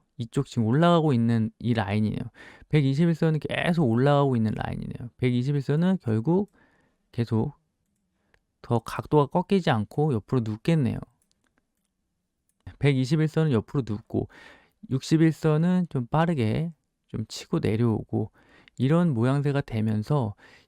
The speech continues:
예전에 말씀드렸던 백이십 선이 완전 눕고 이십일 선이 돌아 나가는 그런 형태가 이 십칠만 오천 원을 지지하면서 이 위에서 좀 나오길 바랬는데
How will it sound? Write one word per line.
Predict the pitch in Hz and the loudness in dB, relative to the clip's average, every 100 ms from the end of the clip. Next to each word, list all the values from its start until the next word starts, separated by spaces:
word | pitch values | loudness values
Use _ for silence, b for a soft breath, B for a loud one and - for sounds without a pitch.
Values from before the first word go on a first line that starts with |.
| - | -2
예전에 | 117 180 185 | 0 2 2
말씀드렸던 | 151 107 - 143 127 117 - 113 113 - | 0 -2 -2 -2 0 -2 -4 -8 -6 -6
백이십 | - 120 131 - | -4 -4 -4 -4
선이 | 151 | -2
완전 | 131 107 104 | 0 -2 -4
눕고 | 117 127 - 98 95 | -8 -10 -6 -4 -4
이십일 | 107 131 139 | -4 -4 -4
선이 | - 151 | -2 -2
돌아 | - 120 131 | -2 -4 -2
나가는 | 101 101 123 113 104 B B B | -2 0 0 0 -2 B B B
그런 | 127 156 | 0 2
형태가 | 160 196 - 160 160 139 | 2 0 0 0 2 2
이 | 110 | 0
십칠만 | 120 - 214 214 165 | -4 -2 2 4 4
오천 | 120 - | 2 0
원을 | 180 170 | 0 0
지지하면서 | - - 117 143 190 202 190 123 113 | -4 -4 -2 -2 0 2 2 2 2
이 | 110 104 | 0 -4
위에서 | 117 156 165 | 0 0 0
좀 | 156 151 | -2 -2
나오길 | 127 98 131 139 139 | -2 0 0 0 -4
바랬는데 | - 110 127 110 104 135 120 113 | -4 -2 0 0 -2 -2 -2 -6